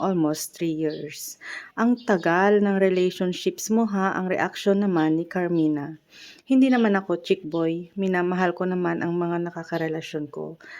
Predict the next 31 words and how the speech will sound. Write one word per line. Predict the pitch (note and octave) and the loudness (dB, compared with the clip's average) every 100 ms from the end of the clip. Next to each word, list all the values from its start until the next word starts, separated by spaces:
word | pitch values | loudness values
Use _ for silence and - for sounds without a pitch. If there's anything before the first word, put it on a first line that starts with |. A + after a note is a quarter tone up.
| - G#3+ | -8 -2
ang | A#3 | 0
pagtatanggol | A#3+ A#3 A#3+ A#3 G#3+ F#3+ F#3+ | 0 0 0 2 4 4 6
naman | G3+ F3 D#3 D#3+ | 4 4 4 4
ni | F#3+ G#3 - | 4 4 2
Eric | D3+ C#3+ C#3 - | 0 0 -2 -6
sa | E3+ | -14
sarili. | - F3+ E3 D3 - D3+ D3 - - - B3+ | -4 -2 -2 -4 -6 -8 -12 -20 -20 -4 6
Nang | D4 | 8
tanungin | D#4 C4 A#3 A3 A3 | 8 6 6 8 6
kung | A3 G#3 | 6 4
ano | G#3 | 4
ang | G3 | 4
naging | G3 F#3 F#3 | 2 2 0
dahilan | F#3 A3+ A#3 G3 F#3+ | 2 4 6 6 2
kung | G3 G3 F#3+ | 0 0 2
bakit | F#3 G3+ G3+ | 2 0 0
hindi | G3 F#3 | 0 0
nag-work | F3+ F#3+ G3+ F#3 F#3 | -2 2 4 4 2
ang | F3+ F3+ | -2 0
relasyon | F3+ F3+ - E3+ | 2 0 0 0
nila | F3 A3 G#3+ G3+ | 4 4 6 4
ni, | F3+ - _ - - - G3+ | 0 -6 _ -20 -20 -8 0
niya | G#3+ A3+ A3 | 4 4 4
kay | G#3 G3+ | 2 4
Claudine | G3+ F#3+ F#3 D#3+ | 4 6 4 2
at | F3+ | 0
Tony, | - G#3+ G#3 G3+ G3+ | 4 4 6 2 2
ang | F#3 F3 | -2 0
hirit | G3+ F3+ D#3 E3 | 0 2 0 0
ni | E3 | 0
Eric, | F3+ F3+ F#3 F#3 | 0 2 0 0